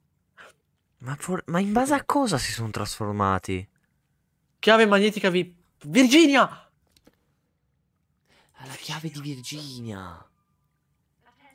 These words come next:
Speaker 1: Vabbè, ma
Speaker 2: Vedi
Speaker 1: ci
Speaker 2: che
Speaker 1: sta, nel
Speaker 2: Virginia.
Speaker 1: senso, era, ha senso che Virginia... Alla fine era una di loro, quindi... Aspetta,
Speaker 2: Domanda.
Speaker 1: foglio, foglio, foglio.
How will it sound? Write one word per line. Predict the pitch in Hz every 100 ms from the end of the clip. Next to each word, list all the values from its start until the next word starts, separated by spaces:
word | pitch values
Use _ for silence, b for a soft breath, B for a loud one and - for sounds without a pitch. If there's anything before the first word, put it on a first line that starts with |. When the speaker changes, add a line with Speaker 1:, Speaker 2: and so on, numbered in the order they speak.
| _ _ _ _ _
Speaker 1:
Vabbè, | - 127 123
ma | 113 107
Speaker 2:
Vedi | 143 147
Speaker 1:
ci | 147
Speaker 2:
che | 123
Speaker 1:
sta, | 175 139
nel | 120 113
Speaker 2:
Virginia. | 113
Speaker 1:
senso, | 123 120
era, | 120 117 117
ha | 110
senso | 110 123 110 101 104
che | 104
Virginia... | 104 98 101 95 71
Alla | 107 110
fine | 123 120
era | 104 104
una | 104 104
di | 101
loro, | 107 98 92
quindi... | 85 98 92 90 _ b b b b b _ _ _ -
Aspetta, | - 135
Speaker 2:
Domanda. | 127 127 151 147
Speaker 1:
foglio, | 135 151 143
foglio, |
foglio. | 131 147